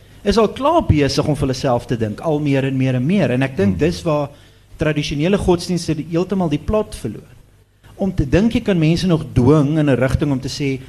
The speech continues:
Speaker 1: "Jy glo dit, jy bely dit, dit is die waarheid." <laughs> Jy kan nie meer nie.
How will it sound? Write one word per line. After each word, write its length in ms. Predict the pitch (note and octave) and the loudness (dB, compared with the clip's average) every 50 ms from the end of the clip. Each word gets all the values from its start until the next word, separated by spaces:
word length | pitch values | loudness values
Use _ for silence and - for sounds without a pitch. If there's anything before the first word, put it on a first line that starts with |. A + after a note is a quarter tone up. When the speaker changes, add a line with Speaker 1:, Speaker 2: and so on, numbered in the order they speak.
| - | -8
Speaker 1:
"Jy 100 | - B2 C3+ | -4 -2 -2
glo 300 | - - - A#3 C4+ A#3+ | -2 0 2 4 4 4
dit, 360 | - - F#2 - - - - - - - | 2 0 -4 -8 -10 -16 -18 -18 -14 -10
jy 140 | C3+ C3+ C3+ | -8 -6 -2
bely 400 | C3 C#3+ C3+ B2+ C3+ F3 A#3 A3+ | 0 0 2 2 4 4 2 2
dit, 180 | D3 C3+ C3 C3 - - B2 | 2 0 -2 -2 -4 -6 -6
dit 160 | B2+ C#3+ D3 | -6 -4 -2
is 60 | E3+ D#3 | -2 -2
die 100 | D#3+ - | -2 0
waarheid." 440 | - C3 C#3+ D3+ C#3 A#2 F#2 D2+ - - - - - - - | 0 0 0 0 -2 -2 -6 -10 -14 -20 -20 -20 -20 -18 -14
<laughs> 100 | C3 B2 | -10 -8
Jy 260 | F3+ D3+ C#3 F3 E3+ - | -6 -4 -4 -4 -6 -6
kan 180 | - A#3+ C#4+ | -4 -2 0
nie 140 | E4 D#4+ C#4+ | 2 4 4
meer 220 | F#3+ C#3+ B2 A#2 G2+ | 4 4 2 0 -2
nie. 160 | F2+ E2 | -6 -8